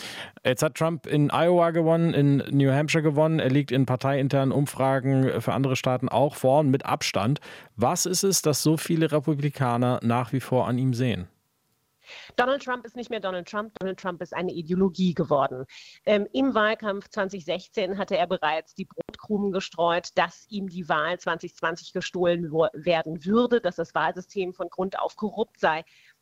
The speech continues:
Speaker 2: Das waren die Anfänge der großen Lüge, die dann bei dem Verlust der Wahl, und, äh, nochmal, das war eine re-, eine geheime, gleiche, richtige, zertifizierte, ähm, unanfechtbare Wahl, in der Joe Biden die Wahl gewonnen hat. Und dennoch hat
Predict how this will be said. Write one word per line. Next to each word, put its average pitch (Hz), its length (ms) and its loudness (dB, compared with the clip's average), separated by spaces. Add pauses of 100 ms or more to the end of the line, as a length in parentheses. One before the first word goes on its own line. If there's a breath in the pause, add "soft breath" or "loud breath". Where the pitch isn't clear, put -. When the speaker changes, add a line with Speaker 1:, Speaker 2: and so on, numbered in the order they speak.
(140)
Speaker 2:
Das 254 220 -6
waren 240 300 -10
die 208 160 -10
Anfänge 190 500 -6
der 156 160 -4
großen 170 380 -6
Lüge, 208 420 2
die 185 180 -8
dann 151 160 2 (280)
bei 165 100 -6
dem 170 160 -10
Verlust 185 500 -10
der 143 200 -4
Wahl, 123 260 -6 (160)
und, - 180 -20
äh, 139 40 -14 (100)
nochmal, 180 380 -6
das 160 160 -10
war 165 160 0
eine 156 160 -6 (260)
re-, 202 200 -2
eine 160 400 -4 (180)
geheime, 220 640 0
gleiche, 190 580 0 (320 loud breath)
richtige, 202 640 -2
zertifizierte, 226 1120 0 (280 soft breath)
ähm, 196 260 2
unanfechtbare 185 1000 -2
Wahl, 165 260 0
in 190 100 -6
der 175 100 -2
Joe 165 180 -4
Biden 160 360 -2
die 160 120 -12
Wahl 147 220 -2
gewonnen 151 420 -4
hat. 214 160 -2
Und 208 160 -2 (100)
dennoch 214 480 2 (300 loud breath)
hat 180 320 -6